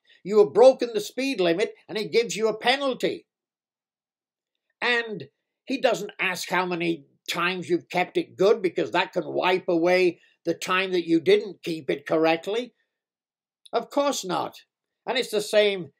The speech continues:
with salvation. Jesus did not teach salvation by works, but he did teach what he taught here. Have you just read it? Have you listened to it? Have you listened to the words of Christ that I just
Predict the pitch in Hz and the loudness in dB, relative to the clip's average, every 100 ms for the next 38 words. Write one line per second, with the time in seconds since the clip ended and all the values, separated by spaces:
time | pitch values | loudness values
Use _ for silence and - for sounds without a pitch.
0 | _ 180 185 - 190 185 175 175 160 - | _ 0 2 2 2 2 2 2 0 -6
1 | 127 _ _ _ _ _ _ - 185 233 | -12 _ _ _ _ _ _ -10 -8 -6
2 | 190 180 190 175 196 196 _ _ _ - | -4 -2 -2 -2 -4 -6 _ _ _ -8
3 | 240 190 - 185 170 170 170 170 147 160 | -8 -8 -4 -2 0 0 0 -2 -2 0
4 | 156 156 208 - 131 214 202 - - 247 | 0 2 2 2 -2 -2 -2 -12 -10 -8
5 | 220 131 262 285 190 - 214 240 - 220 | -8 0 2 2 0 -6 -6 -6 -4 -2
6 | 226 233 226 - 240 285 - 202 185 101 | -2 -4 -8 -4 -2 -2 -2 0 2 0
7 | - _ _ _ _ _ 233 220 196 220 | -6 _ _ _ _ _ -6 -6 -6 -6
8 | 175 269 240 175 226 285 277 185 208 220 | 0 0 0 0 2 4 2 0 0 0
9 | 214 277 277 330 233 240 202 175 - - | 0 0 0 -6 -4 0 2 2 -2 -12
10 | _ _ _ _ _ 220 220 226 254 269 | _ _ _ _ _ 0 0 -2 -4 -4
11 | 240 233 214 202 254 254 190 - _ _ | -4 -2 0 4 6 6 4 -12 _ _
12 | 220 220 - 233 247 262 - 185 196 220 | -2 -2 -4 -2 0 0 -4 -4 -4 -4
13 | 151 233 233 - | 0 0 0 -6